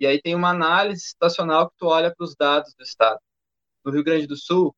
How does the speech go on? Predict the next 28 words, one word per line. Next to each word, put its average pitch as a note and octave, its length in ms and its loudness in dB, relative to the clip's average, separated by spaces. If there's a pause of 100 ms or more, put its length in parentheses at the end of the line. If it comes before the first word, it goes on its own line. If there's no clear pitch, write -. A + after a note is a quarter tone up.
(120)
a C#3 120 0
gente E3 200 -2
tem F3 160 0
a E3+ 60 0
maior E3 460 0
incidência F3 1000 0
de C#3 140 -8
novos E3 540 -2 (160)
casos D3 520 -2
de B2+ 80 -20 (120)
câncer C#3 440 0 (380)
a C3+ 100 -2
cada E3 380 0
mil F3+ 220 0
pessoas F3 440 0
por - 220 0
ano. C#3+ 180 4 (640)
São C#3 320 2
cinco C4 960 -2
novos E3+ 680 -2
casos D3+ 540 -2
a C#3+ 100 2
cada D#3 320 0
mil F#3 300 0
pessoas F#3+ 760 -2
todos G#3+ 380 2
os E3 100 -10
anos F#3+ 460 -2